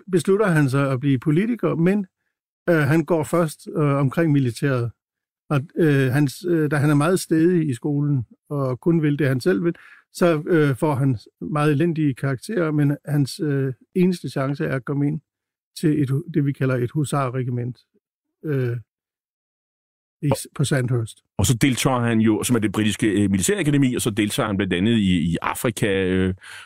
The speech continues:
Speaker 2: og, øh,
Speaker 1: Han deltager, ja, i, i både Indien og i, i Afrika, øh, to steder. Det store slag ved Omdurman og i Sydafrika i den anden boerkrig. Og, og lærer krigen at kende.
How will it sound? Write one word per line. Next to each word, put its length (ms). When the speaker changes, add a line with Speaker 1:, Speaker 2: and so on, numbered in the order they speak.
Speaker 2:
og, 380
øh, 140
Speaker 1:
Han 260
deltager, 380
ja, 360
i, 260
i 220
både 320
Indien 580
og 240
i, 320
i 40
Afrika, 640
øh, 120
to 240
steder. 480
Det 140
store 300
slag 320
ved 100
Omdurman 680
og 200
i 80
Sydafrika 680
i 180
den 140
anden 220
boerkrig. 540
Og, 160
og 160
lærer 240
krigen 280
at 100
kende. 280